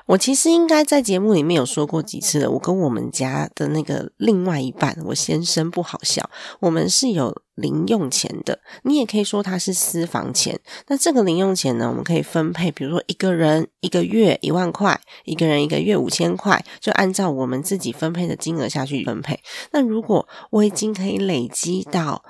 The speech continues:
我自己足够去买我想要的东西，我想要的奢侈品的这个金额，我们就不要去过度的干预对方。现在其实有很多的夫妻双方啊，因为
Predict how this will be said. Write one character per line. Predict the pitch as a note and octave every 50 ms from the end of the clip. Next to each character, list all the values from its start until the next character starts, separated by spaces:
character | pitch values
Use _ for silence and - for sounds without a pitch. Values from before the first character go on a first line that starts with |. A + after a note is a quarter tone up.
| - - _
我 | - D3 D3
自 | C#3+ - - - C4 B3
己 | G#3+ - - - - B2+ - - -
足 | - D3 C#3+ D3+
够 | - - A#3+ A3 F#3+ E3+
去 | - - - - A#3+ A3+
买 | G3 D#3+ C#3 A#2 A2 F2+
我 | - - F2
想 | - - - - -
要 | - - F3 F3 D3+
的 | - -
东 | - - C3 B2+ B2+ C#3
西， | - - - A#2 -
我 | - F#3
想 | - - - -
要 | C#3+ D3+
的 | D3 - C3
奢 | B2+ - - - D3+ D3+
侈 | - - - B2+ A#2
品 | - - B2 G#2+ -
的 | - -
这 | - D#3+
个 | D#3+ -
金 | - - - C#3+ C#3 D3
额， | C#3+ - - - - - - - -
我 | -
们 | E3+ D#3+ D3+
就 | E3+ - C4+
不 | B3+ - - E3+ F#3+
要 | A3+ A#3 A3
去 | G#3 - - - G#3+
过 | G3 - - G#3+ G3 F#3 F3
度 | E3 - F#3+ F3+ E3+
的 | - - - - - - - - -
干 | - E3 D#3 D#3+ E3+
预 | E3+ D#3
对 | - - D3 B2+ B2+
方。 | - - - - - - - - -
现 | - - D#4
在 | D4+ D#4
其 | D4 - G#3+
实 | G3 - -
有 | F#3 E3 D#3+
很 | D#3 E3 C#3 B2+
多 | - D#3 D#3+ E3 D#3+
的 | D#3 C#3 B2+ A2+
夫 | - - - - E3 E3+
妻 | - - D#3+ D#3+
双 | E3 - E3 C#3+ C3+ C#3+
方 | D3 - B2+ B2+
啊， | B2 A2+ A2 B2 B2+ -
因 | - - F3+ G3
为 | G#3+ G#3 G3 F#3